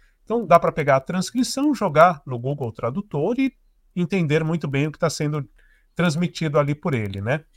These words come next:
Existem alguns programas hoje também de inteligência artificial que já dublam. Então, se alguém quiser explorar alguns desses recursos, também é possível,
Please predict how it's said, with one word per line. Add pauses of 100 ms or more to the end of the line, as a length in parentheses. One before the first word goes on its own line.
(280)
Existem
alguns
programas
hoje
também
de
inteligência
artificial
que
já
dublam. (420)
Então, (480)
se
alguém
quiser
explorar
alguns
desses
recursos,
também
é
possível,